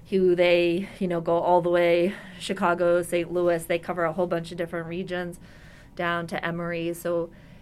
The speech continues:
um, and it sort of matters, like, who they beat, we beat them, you know, that sort of whole formula that gets really confusing.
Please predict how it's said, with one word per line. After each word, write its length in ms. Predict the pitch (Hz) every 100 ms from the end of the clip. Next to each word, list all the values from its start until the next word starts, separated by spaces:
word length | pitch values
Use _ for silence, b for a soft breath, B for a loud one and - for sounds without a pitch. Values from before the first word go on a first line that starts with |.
| B
um, 420 | - 165 160 156 -
and 80 | 175
it 160 | - -
sort 220 | 208 190
of 80 | 185
matters, 420 | 170 180 175 170
like, 220 | 160 - -
who 140 | 214 214
they 180 | 196 185
beat, 260 | 175 175
we 160 | 170 180
beat 260 | 180 170 175
them, 460 | 170 170 165 160 -
you 120 | 185
know, 100 | 165
that 200 | 165 -
sort 160 | - 165
of 80 | 160
whole 340 | 170 165 165
formula 580 | 160 - 175 170 165 160
that 120 | 160 -
gets 180 | 170
really 220 | - 175 170
confusing. 720 | 175 170 165 160 151 180